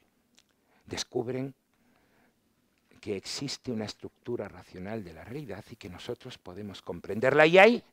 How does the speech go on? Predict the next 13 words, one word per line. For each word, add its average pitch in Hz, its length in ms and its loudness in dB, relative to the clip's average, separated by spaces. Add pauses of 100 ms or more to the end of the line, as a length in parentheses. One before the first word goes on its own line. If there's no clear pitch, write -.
(1700)
en 165 180 8
ese 226 220 8
instante, 143 760 0 (340)
en 143 140 4
ese 226 240 6
momento, 170 600 6
allá 131 480 6
en 120 200 0
Mileto, 139 600 2 (920)
nace, 127 580 4 (1040)
o 110 80 -4
mejor 110 320 -2
dicho, 95 340 -14